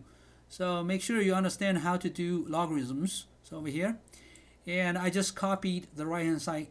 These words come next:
here. So this equation tells us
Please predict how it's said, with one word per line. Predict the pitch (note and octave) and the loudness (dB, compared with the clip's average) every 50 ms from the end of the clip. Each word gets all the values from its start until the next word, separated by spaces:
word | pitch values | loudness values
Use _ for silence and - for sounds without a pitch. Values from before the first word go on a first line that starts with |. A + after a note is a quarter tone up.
| - | -14
here. | - - - D3+ B2+ A2+ A2+ A2+ - - - - - - - - - | -16 -10 -6 -4 -4 -4 -6 -10 -12 -20 -20 -20 -20 -20 -20 -20 -10
So | - G#3 G#3+ G#3+ G#3 G3 - - - - | -2 2 6 6 6 6 4 0 -8 -10
this | A2+ A2 - A3+ C4+ D4 C#4+ - - - | -6 0 2 4 6 6 6 6 4 2
equation | - E3 - - F#3 E3+ - - D#3 C#3 | 0 -2 2 4 2 4 4 2 -2 0
tells | D3 F3 E3+ D#3+ - D#3+ | 2 2 2 4 4 2
us | B2+ A2 A2 - - - | 0 0 0 -4 -6 -8